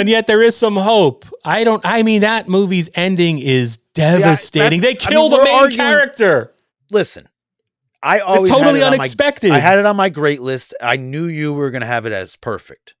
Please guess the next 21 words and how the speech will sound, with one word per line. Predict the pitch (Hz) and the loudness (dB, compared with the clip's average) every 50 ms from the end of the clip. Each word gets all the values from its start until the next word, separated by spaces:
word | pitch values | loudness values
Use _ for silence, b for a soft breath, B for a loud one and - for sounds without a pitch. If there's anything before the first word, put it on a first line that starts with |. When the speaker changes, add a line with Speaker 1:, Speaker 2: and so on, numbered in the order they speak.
| - | -6
Speaker 1:
But | - 185 202 | -6 -6 -6
this | 185 254 240 | -6 -10 -10
is | 247 | -10
where, | 277 262 226 - | -12 -14 -14 -14
you | 196 202 | -16 -18
know, | - - - _ _ _ _ _ _ - | -18 -18 -20 _ _ _ _ _ _ -18
I | - 196 | -16 -16
just, | 196 226 226 214 - - _ - | -14 -14 -16 -16 -18 -20 _ -16
you | 202 196 | -16 -14
know, | 185 160 170 190 196 _ _ _ _ | -14 -14 -14 -14 -16 _ _ _ _
I | 180 196 202 | -20 -18 -16
guess | - 214 - - | -16 -16 -14 -12
I | 196 | -12
have | 202 190 | -12 -12
a | 208 202 | -16 -20
few | - _ - 208 208 202 | -20 _ -18 -16 -16 -14
higher | 190 190 190 180 180 | -14 -14 -16 -16 -16
standards. | 175 - - 214 214 202 - - - _ _ - - _ _ _ _ _ _ _ _ _ _ _ _ _ _ _ _ _ _ _ - | -18 -18 -18 -16 -16 -16 -16 -18 -20 _ _ -20 -20 _ _ _ _ _ _ _ _ _ _ _ _ _ _ _ _ _ _ _ -16
Um, | - 107 104 107 107 107 101 101 98 90 _ _ _ _ _ _ _ _ _ _ _ _ _ _ _ _ _ _ _ | -10 -8 -6 -6 -6 -6 -8 -10 -16 -20 _ _ _ _ _ _ _ _ _ _ _ _ _ _ _ _ _ _ _
but | - 190 214 - _ _ _ _ _ _ _ - | -10 -10 -10 -10 _ _ _ _ _ _ _ -16
listen | - - - - _ | -16 -14 -16 -18 _